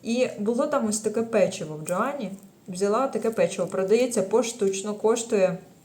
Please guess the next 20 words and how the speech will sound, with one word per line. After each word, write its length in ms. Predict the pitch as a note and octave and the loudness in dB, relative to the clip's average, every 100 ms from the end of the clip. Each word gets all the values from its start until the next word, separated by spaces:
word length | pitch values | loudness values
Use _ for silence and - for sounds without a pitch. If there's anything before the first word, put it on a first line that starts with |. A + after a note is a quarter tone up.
| _ - - _ - - - | _ -20 -20 _ -20 -14 -4
десь 200 | A#3+ A#3+ | -2 2
п'ятдесят 500 | A3+ G#3 G3 G#3+ G3+ | 2 4 2 2 0
лек, 240 | D3 - | -4 -4
щось 180 | - D3 | -8 -8
таке, 240 | - - | -8 -8
сорок 340 | - - F#3+ F#3+ | -4 0 0 0
п'ять 260 | G#3 G#3+ | 0 0
чи 80 | - | -4
п'ятдесят 460 | F3 D#3 E3 F#3+ F#3 | -6 -4 -2 -2 -2
лек. 220 | C#3+ - - - - - | -6 -8 -16 -20 -20 -6
Я 200 | G3 B3 | 2 2
колись 340 | C#4 C4+ C4+ | 6 4 4
подібне 480 | - C4 A#3 B3 A#3+ | 2 2 2 -2 -2
куштувала. 800 | A#3 B3 - B3+ C#4 F4 F4 D4+ - - - - - - - - - - - - - - _ - - - - - - | -4 -6 -2 0 2 2 0 -2 -6 -14 -20 -20 -16 -16 -16 -20 -20 -20 -20 -20 -20 -20 _ -18 -18 -18 -20 -20 -14
Зараз 320 | F3 G3+ G#3+ G3+ | -4 0 0 0
теж 220 | - - | -6 -8
хочу, 280 | - - D#3+ | -8 -10 -10
хочу 200 | D#3+ - | -10 -10
до 140 | E3+ F#3 | -4 0
кави. 380 | G#3+ A#3 G#3 | 2 2 2